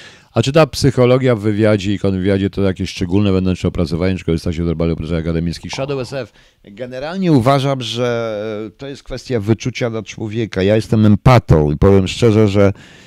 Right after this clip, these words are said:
y, może to przeszkadza jak cholera, ale jednak, y, to jest normalna, zwykła psychologia.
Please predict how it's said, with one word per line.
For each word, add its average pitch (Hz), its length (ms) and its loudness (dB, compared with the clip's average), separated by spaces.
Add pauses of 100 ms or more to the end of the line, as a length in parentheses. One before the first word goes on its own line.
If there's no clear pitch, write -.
(220)
y, 101 140 2
może 123 300 2
to 117 120 -4
przeszkadza 117 540 0
jak 101 140 2
cholera, 110 640 6 (680)
ale 101 580 6
jednak, 113 880 4
y, 101 600 8 (600)
to 165 100 -6
jest 156 200 -6
normalna, 160 560 2
zwykła 127 400 0
psychologia. 113 680 2